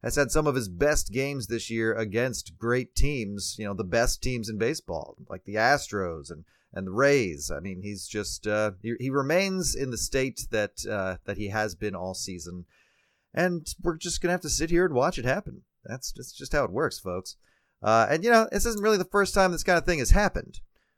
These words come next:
A hundred and nineteen years ago, that's right, the nineteen oh four Phillies went up against the league's best two. Back then, it was the New York Giants, who had won eighteen games straight on July fifth.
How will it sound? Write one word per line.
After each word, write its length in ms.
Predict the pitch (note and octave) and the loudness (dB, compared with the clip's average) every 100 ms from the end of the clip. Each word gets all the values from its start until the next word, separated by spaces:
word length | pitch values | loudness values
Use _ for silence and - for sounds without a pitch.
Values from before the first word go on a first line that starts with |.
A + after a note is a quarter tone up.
| _ | _
A 100 | - | 0
hundred 340 | E3 A#3 A3+ F3 | 2 4 4 4
and 100 | E3+ | 4
nineteen 680 | F#3+ G3 - G3 F#3+ E3+ | 4 4 0 0 2 0
years 340 | D#3 A3 C4 C3+ | 0 0 0 -2
ago, 500 | G2 G2+ F#2 G#2 B2 _ _ _ _ _ _ _ - | -2 0 2 2 -2 _ _ _ _ _ _ _ -12
that's 240 | A2 - | -10 -6
right, 220 | D2 G#1+ - _ _ _ - | -6 -6 -10 _ _ _ 2
the 80 | D#3 | 6
nineteen 340 | G#3+ G3+ G#3 | 6 6 6
oh 100 | G#3 | 6
four 260 | - G3 G#3+ | 6 8 8
Phillies 440 | F3+ D#3+ D#3+ C3+ | 8 6 6 4
went 180 | C#3+ D3 | 2 4
up 160 | C#3 | 2
against 380 | B2+ G#2+ A#2+ A2+ | 0 0 0 0
the 100 | A2+ | -4
league's 320 | G2+ A2+ G#2+ | 0 0 -2
best 400 | F#2 A2+ A2+ - | 0 2 2 0
two. 360 | - G#3 F#3+ - _ _ _ _ - | 4 8 8 4 _ _ _ _ -4
Back 220 | A2 A#2 | -2 2
then, 160 | D3 D3+ | 4 4
it 40 | |
was 140 | C#3+ G2+ | 2 -2
the 80 | |
New 100 | B2+ | -2
York 260 | D#3+ D#3 D3+ | 4 6 4
Giants, 720 | B2 E3+ E3+ G#2 - - - - | 4 4 4 2 -2 -6 -6 -4
who 60 | |
had 100 | F#2+ | -2
won 180 | G2+ G#2+ | 0 0
eighteen 560 | C#3 E3+ - E3+ D#3+ C#3+ | 0 -2 0 0 0 -2
games 380 | D3+ D3+ C#3+ | -2 -2 -6
straight 600 | - - D#3 E3 - - - | -8 -4 2 2 2 -6 -8
on 120 | G2+ | -8
July 380 | G2 G#2+ G#2 G2+ | -4 2 4 2
fifth. 420 | - A2 F#2+ - | 0 -2 -2 -4